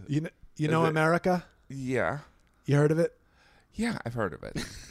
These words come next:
Speaker 1: <laughs> We want it to be great.
Speaker 2: Yeah, I understand that. But the tactic, what is the tactic to make it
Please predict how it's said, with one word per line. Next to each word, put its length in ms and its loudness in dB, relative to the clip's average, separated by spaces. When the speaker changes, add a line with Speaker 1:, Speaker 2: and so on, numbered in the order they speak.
Speaker 1:
<laughs> 500 -4
We 200 10
want 220 6
it 100 -2
to 80 2
be 140 2
great. 400 2
Speaker 2:
Yeah, 140 4
I 100 4
understand 400 -2
that. 300 -4
But 220 0
the 120 4
tactic, 880 -2
what 220 2
is 240 0
the 160 -2
tactic 720 -2
to 220 -4
make 440 -4
it 260 -6